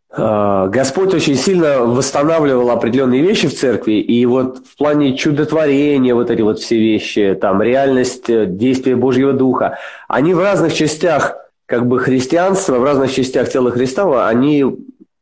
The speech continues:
ну, как бы поднимались, но они немножко в разных форматах поднимались. Вот, например, я з-,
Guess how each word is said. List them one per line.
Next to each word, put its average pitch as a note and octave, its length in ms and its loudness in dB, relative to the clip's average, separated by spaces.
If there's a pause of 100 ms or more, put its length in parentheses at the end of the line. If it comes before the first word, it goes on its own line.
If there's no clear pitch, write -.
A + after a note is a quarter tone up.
(120)
ну, C3 200 0
как A2+ 140 -2
бы A2 100 0
поднимались, B2+ 640 0
но A#2 80 2
они C#3+ 220 2
немножко D3+ 400 0
в B2 80 0
разных D3 320 0
форматах C#3+ 540 0
поднимались. G2+ 580 0
Вот, G#2+ 160 -2
например, B2 400 0
я C#3+ 220 2
з-, C3+ 160 -2